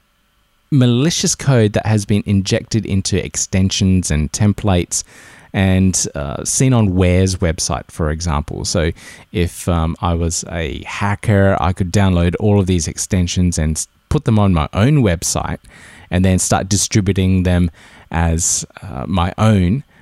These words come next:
uh, but then putting in hack code in there. So you think you're downloading a good extension, but you're really not, because,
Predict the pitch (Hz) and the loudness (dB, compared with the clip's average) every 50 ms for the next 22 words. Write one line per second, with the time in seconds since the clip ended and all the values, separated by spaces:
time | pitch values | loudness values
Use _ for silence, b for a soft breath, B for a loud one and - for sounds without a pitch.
0 | b b b - 80 73 - - 107 80 110 120 113 - - 139 123 104 101 95 | b b b -6 -6 -6 -4 -4 -4 0 2 0 2 2 0 0 2 2 2 2
1 | 87 - - 104 104 _ - - - 107 92 92 87 - 82 95 95 90 78 67 | 2 0 -2 -4 -6 _ -6 -4 -2 0 0 0 -2 -4 -2 -2 0 0 -2 -4
2 | 57 57 - - 95 87 82 92 101 - - 135 135 - - - 127 110 98 113 | -6 -6 -4 -2 -2 -2 -2 -2 -2 0 0 0 0 0 -2 0 0 0 2 2
3 | 107 104 104 101 101 98 95 98 90 87 87 85 - 95 85 69 - - - - | 2 2 2 2 2 2 2 2 2 0 0 0 -2 -2 -2 -2 -6 -6 -4 0
4 | - 90 87 - - 90 82 - - - - 85 82 80 80 92 104 123 147 147 | 0 0 0 0 0 -2 -2 -2 -4 -6 -4 -2 -2 -2 -2 0 0 0 2 2
5 | 139 123 107 107 113 113 85 - _ _ b b b b b b b - - - | 2 4 4 4 4 2 0 -2 _ _ b b b b b b b -10 -4 -4
6 | 107 92 - - | -4 -4 -4 -6